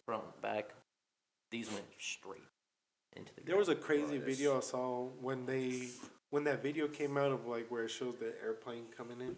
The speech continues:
Speaker 1: Mm-hmm.
Speaker 2: Uh, there was one that, um, I don't know, this one is, sounds like it,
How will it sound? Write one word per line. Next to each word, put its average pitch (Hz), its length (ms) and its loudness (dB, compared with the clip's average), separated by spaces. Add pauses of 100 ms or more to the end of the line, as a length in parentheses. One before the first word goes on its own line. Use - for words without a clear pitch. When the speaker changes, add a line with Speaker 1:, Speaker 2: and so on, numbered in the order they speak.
(120)
Speaker 1:
Mm-hmm. - 1300 -14
Speaker 2:
Uh, 165 40 -2 (200)
there 185 160 4
was 214 200 0
one 131 540 2
that, 123 440 -4
um, 107 360 -8 (680)
I 208 120 2
don't 127 160 2
know, 123 80 -6
this 214 220 4
one 180 140 2
is, 139 100 4 (400)
sounds 120 320 -2
like 113 180 -4
it, 110 100 -2